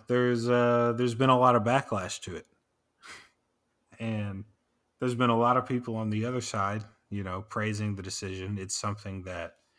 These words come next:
the, the Christian right has been wanting forever, for decades. I mean, this is something that they've been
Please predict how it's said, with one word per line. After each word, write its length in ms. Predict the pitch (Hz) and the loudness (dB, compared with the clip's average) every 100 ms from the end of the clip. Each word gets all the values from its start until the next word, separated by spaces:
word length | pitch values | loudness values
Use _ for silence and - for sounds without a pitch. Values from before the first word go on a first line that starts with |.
| _ _ - - | _ _ -20 -18
the, 500 | 87 90 87 85 82 - _ - | -8 -6 -4 -4 -6 -8 _ -12
the 140 | 95 | -12
Christian 520 | - 110 101 - 92 | -10 -8 -8 -10 -12
right 400 | 87 87 90 87 - _ _ _ _ _ | -8 -6 -6 -10 -16 _ _ _ _ _
has 380 | - 92 87 - | -12 -10 -10 -12
been 500 | - 92 87 87 87 - _ _ _ _ 95 | -12 -12 -12 -14 -16 -20 _ _ _ _ -16
wanting 580 | 95 95 90 90 87 87 _ _ | -10 -8 -6 -8 -12 -18 _ _
forever, 520 | 98 98 110 95 - _ _ _ _ _ _ _ _ _ | -8 -6 -6 -8 -14 _ _ _ _ _ _ _ _ _
for 120 | - | -16
decades. 640 | 95 107 107 85 - - - _ | -10 -10 -10 -14 -18 -20 -20 _
I 80 | 92 | -16
mean, 180 | 92 87 | -14 -14
this 200 | 107 107 | -14 -12
is 100 | 98 | -12
something 420 | 104 95 - 90 | -12 -14 -16 -16
that 160 | 90 - | -16 -14
they've 260 | 92 90 | -14 -12
been 300 | 90 90 85 | -12 -12 -12